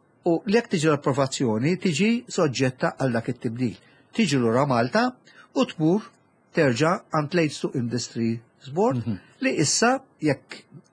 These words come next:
Speaker 1: diskussjoni li jkun hemm minn applikazzjoni jaqblu, jibgħatu l-uffiċċju tal-Gvernatur biex jagħti l-approvazzjoni tiegħu. U wara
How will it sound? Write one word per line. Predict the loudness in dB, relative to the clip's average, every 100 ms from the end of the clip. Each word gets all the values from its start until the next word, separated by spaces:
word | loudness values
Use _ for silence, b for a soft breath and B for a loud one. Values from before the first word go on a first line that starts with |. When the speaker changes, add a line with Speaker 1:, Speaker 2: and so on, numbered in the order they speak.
| -8
Speaker 1:
diskussjoni | -6 -4 -4 -2 0
li | -2
jkun | -2 -2
hemm | 0 0
minn | 0 0
applikazzjoni | -2 -4 -6 -6 -6 -4 -2
jaqblu, | -2 0 -2 B B B
jibgħatu | -2 0 2 2
l-uffiċċju | 0 0 -2 -2
tal-Gvernatur | -2 -2 0 0 0 0 -2 -10 _ _ b b b b -6
biex | -2 0
jagħti | 2 2 2 0 0
l-approvazzjoni | -2 0 0 0 -2 -2 -2
tiegħu. | -4 -8 -10 _ _ b b b b b _ -4
U | 0 4
wara | 4 2 0